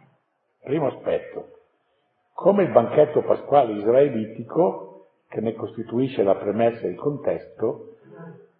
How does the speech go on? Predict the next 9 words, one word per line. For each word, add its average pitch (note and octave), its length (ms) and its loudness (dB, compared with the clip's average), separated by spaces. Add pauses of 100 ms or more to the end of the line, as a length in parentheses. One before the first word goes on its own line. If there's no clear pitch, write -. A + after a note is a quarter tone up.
(140)
l'Eucaristia C#3 760 4
è B2 260 6
l'offerta C3 720 4
di A2+ 140 -2
un A2 120 0
alimento. A2+ 760 0 (1800)
"Prendete A#2+ 920 2
e A2+ 120 -2
mangiate, G#2 800 0